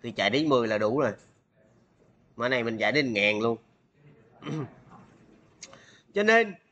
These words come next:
chỗ này chúng ta có thể là kiểm tra A và B, A nhỏ hơn thì chạy đến A, B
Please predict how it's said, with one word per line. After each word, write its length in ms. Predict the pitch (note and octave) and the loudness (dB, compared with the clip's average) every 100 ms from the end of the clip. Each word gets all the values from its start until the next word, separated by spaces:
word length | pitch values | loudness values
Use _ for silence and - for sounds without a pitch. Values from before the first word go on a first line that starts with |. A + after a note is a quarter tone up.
| _ - | _ -4
chỗ 120 | D#3+ | 0
này 240 | F#3+ D3+ C#3 | 4 2 2
chúng 140 | G#3 | 0
ta 80 | F3+ | 2
có 160 | F3 | 2
thể 160 | F#3+ C#3+ | 2 2
là 100 | D3 | 0
kiểm 220 | - C#3+ | -2 0
tra 140 | D3+ C#3 | 2 2
A 240 | C3 C3+ | 4 2
và 120 | B2 | 2
B, 100 | A2+ C3 C3+ - | 0 2 2 0
A 180 | B2+ B2+ | 2 2
nhỏ 220 | A2+ A#2 | 0 -2
hơn 220 | C3+ B2+ | 2 0
thì 60 | A#2 - | -2 -4
chạy 120 | F#2+ | -2
đến 160 | B2 C3 | 0 2
A, 280 | A#2+ A2+ - _ _ _ _ _ _ _ _ _ _ | 4 2 -4 _ _ _ _ _ _ _ _ _ _
B 40 | _ | _